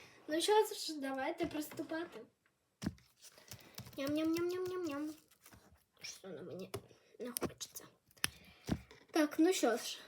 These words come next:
у нас, ну як скоро, Різдво, Новий рік, щось таке. Тому давайте намалюємо гнома. Для початку ми малюємо ось таку лінію, десь приблизно посередині нашого листочку.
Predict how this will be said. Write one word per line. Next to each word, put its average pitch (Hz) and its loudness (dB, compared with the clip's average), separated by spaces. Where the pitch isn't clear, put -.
у 294 -4
нас, 320 4
ну 311 6
як 311 8
скоро, 208 -2
Різдво, 269 8
Новий 277 6
рік, 302 2
щось 269 -2
таке. - -8
Тому 330 8
давайте 269 6
намалюємо 262 6
гнома. 277 2
Для 302 8
початку 302 4
ми 247 2
малюємо 247 4
ось 240 -4
таку 233 -6
лінію, 277 0
десь 247 -2
приблизно 233 -2
посередині 202 -4
нашого 240 -4
листочку. 403 4